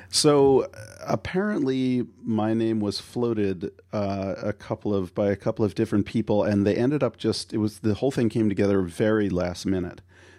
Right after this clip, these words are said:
uh, which, uh, I understand is actually not all that unusual,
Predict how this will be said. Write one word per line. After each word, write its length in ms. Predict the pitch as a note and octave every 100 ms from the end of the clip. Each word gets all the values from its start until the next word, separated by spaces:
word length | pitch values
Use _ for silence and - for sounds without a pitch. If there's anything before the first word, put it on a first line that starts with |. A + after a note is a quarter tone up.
| -
uh, 140 | G#2 F#2
which, 440 | A#2 A#2 - - - A2
uh, 40 |
I 280 | G2+ A2 A2+
understand 580 | A2 G2+ - G#2+ G#2 G2
is 280 | F2+ - - _ _ -
actually 380 | A#2+ B2+ B2+ G#2+
not 280 | G#2 G#2
all 220 | - G#2 G2+
that 220 | G2 F#2
unusual, 720 | F#2+ F#2 G2 F#2+ F#2 F2 E2+